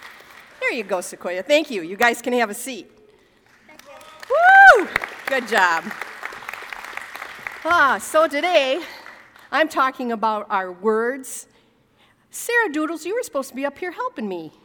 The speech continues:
You forgot. I'll get you later. Okay. <laughs> The first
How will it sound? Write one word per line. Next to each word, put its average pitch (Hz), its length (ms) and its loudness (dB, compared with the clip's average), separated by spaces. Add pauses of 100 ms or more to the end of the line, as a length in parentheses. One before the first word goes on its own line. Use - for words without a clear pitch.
(1000)
You 269 100 -8
forgot. - 600 -16 (420)
I'll 160 160 -20
get 220 260 -16
you 233 100 -16
later. 208 400 -16 (600)
Okay. 208 340 -10 (1400)
<laughs> 269 1080 -6 (680)
The 233 80 -4
first 349 480 -6